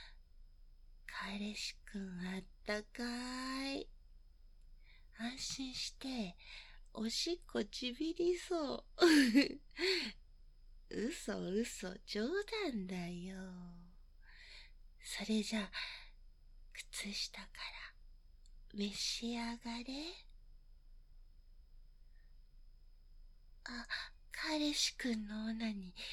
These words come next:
ー、間近で見たいな。ねえ、見てわかるかな？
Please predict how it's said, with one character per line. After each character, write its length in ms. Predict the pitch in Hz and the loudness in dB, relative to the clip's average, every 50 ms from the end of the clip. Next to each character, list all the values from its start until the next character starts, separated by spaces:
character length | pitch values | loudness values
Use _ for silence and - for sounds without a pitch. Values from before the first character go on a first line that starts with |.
| - - - - - - | -8 -10 -12 -14 -10 -4
ー、 40 | 202 | -2
間 200 | 196 196 208 208 | 2 2 2 2
近 460 | - - 220 - - - - 247 240 | 2 2 0 0 0 4 6 6 6
で 240 | 240 233 240 262 247 | 8 8 8 8 8
見 200 | 220 214 226 240 - | 6 6 6 4 6
た 260 | - - 277 285 285 | 8 10 12 12 12
い 160 | 294 269 214 | 12 12 10
な。 240 | 202 196 202 208 208 247 285 330 359 349 294 - - - - - - - - - - - - - - - - - - - - - - - - - - - - - - - - - - - - - - - - - - - - - - - - - - - - - - - - - - - - - - - - - - - - - - - - - - - - - - - | 8 6 4 4 4 2 2 4 6 6 4 4 -2 -10 -16 -16 -16 -16 -16 -16 -18 -18 -18 -20 -20 -18 -18 -18 -18 -18 -18 -18 -18 -18 -18 -18 -18 -18 -18 -16 -16 -16 -18 -18 -18 -18 -18 -18 -18 -18 -18 -18 -18 -18 -18 -18 -18 -18 -18 -18 -16 -16 -16 -16 -14 -12 -12 -12 -14 -14 -14 -16 -16 -16 -18 -18 -18 -16 -16 -16 -16 -14 -14 -14 -14 -16 -18 -16 -8 -2
ね 320 | 214 220 214 202 202 202 - - - - - - - - - - - - - - - - - - - - - - - - - - - - - - - - | 2 2 2 2 0 -4 -8 -10 -12 -12 -12 -12 -12 -14 -14 -14 -14 -14 -14 -14 -14 -14 -14 -14 -12 -12 -12 -12 -12 -12 -12 -14 -14 -16 -14 -10 -2 2
え、 20 | |
見 140 | 262 285 269 | 4 4 4
て 320 | - - - 247 220 202 180 | 2 2 2 4 4 4 2
わ 160 | 175 170 - | -2 -4 -6
か 160 | - - 269 | 0 4 6
る 100 | 277 240 | 6 6
か 200 | - - - 165 | 4 2 -2 -4
な？ 240 | 170 175 190 202 - | -2 0 0 0 0